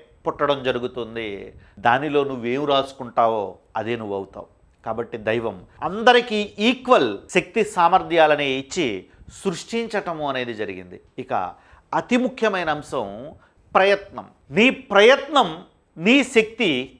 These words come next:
కలిస్తే నీ యొక్క విజయంగా ఆవిష్కరించబడడం జరుగుతుంది. ప్రయత్నం దగ్గర ఇంటర్నల్‌గా మూడు అంశాలు ఉంటాయి. మొదటిది ఏమిటి అంటే, ఒక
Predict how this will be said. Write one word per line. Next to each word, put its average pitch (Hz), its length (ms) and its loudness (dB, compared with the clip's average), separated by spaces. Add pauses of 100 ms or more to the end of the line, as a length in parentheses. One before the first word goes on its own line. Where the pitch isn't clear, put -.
కలిస్తే 202 800 4 (220)
నీ 131 160 -6
యొక్క 185 300 2
విజయంగా 147 680 0
ఆవిష్కరించబడడం 123 1040 -2
జరుగుతుంది. 107 560 -16 (180)
ప్రయత్నం 269 600 4
దగ్గర 214 280 4 (120)
ఇంటర్నల్‌గా 196 720 2
మూడు 190 440 0
అంశాలు 156 460 2
ఉంటాయి. 101 280 -14 (300)
మొదటిది 143 460 -2
ఏమిటి 123 360 -6
అంటే, 104 540 -10 (500)
ఒక 214 200 4